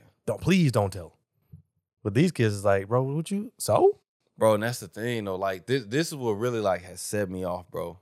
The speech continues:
Speaker 2: And this is when I really, like, had, like, the full click. And I was like, "Okay."
Speaker 1: And you snapped on them.
Speaker 2: I didn't snap. I'd already snapped at this point. I already snapped on 'em. They had already,
Speaker 1: Oh,
Speaker 2: like,
Speaker 1: okay.
Speaker 2: you know what I'm saying? They got full wrath.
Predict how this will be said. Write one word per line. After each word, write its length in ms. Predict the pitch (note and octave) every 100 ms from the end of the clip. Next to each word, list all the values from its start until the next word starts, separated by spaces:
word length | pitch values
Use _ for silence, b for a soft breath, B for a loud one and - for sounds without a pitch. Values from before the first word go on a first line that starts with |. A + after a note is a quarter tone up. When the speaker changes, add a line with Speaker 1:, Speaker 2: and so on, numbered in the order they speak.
| -
Speaker 2:
And 140 | F#2+
this 100 | B2
is 60 | B2
when 120 | A2
I 60 |
really, 280 | G2 G2 A2
like, 200 | G2+ F2
had, 240 | F#2 G2 F2+
like, 240 | E2+ E2 _
the 60 |
full 400 | - G#2 G2 F2+
click. 420 | - - A#2 F#2 -
And 100 | F2+
I 40 | F2+
was 140 | E2+
like, 100 | E2
"Okay." 360 | F2 - D2 E2 _
Speaker 1:
And 100 | G#2
you 80 | F#2+
snapped 320 | C#3+ D3+ -
on 120 | F#2
them. 100 | E2+ - _ _ _ _
Speaker 2:
I 100 | -
didn't 180 | C3+ B2+
snap. 340 | - B2+ A#2+ F2+
I'd 180 | A#2+ C3+
already 140 | A2
snapped 280 | - A#2 F#2
at 80 | -
this 140 | F#2+
point. 240 | - D#2+ E2+
I 120 | G#2+
already 200 | F#2+ E2+
snapped 300 | - E2 -
on 80 | E2+
'em. 60 |
They 120 | F2+ G#2
had 100 | F#2
already, 220 | B2+ F2
Speaker 1:
Oh, 40 |
Speaker 2:
like, 160 | E2+ E2+
Speaker 1:
okay. 200 | A#2+ A2
Speaker 2:
you 40 |
know 40 | F#2+
what 20 |
I'm 40 | F#2
saying? 160 | F#2+ F#2
They 80 |
got 200 | G2 F2
full 200 | - G2+
wrath. 340 | F#2+ F#2 D#2+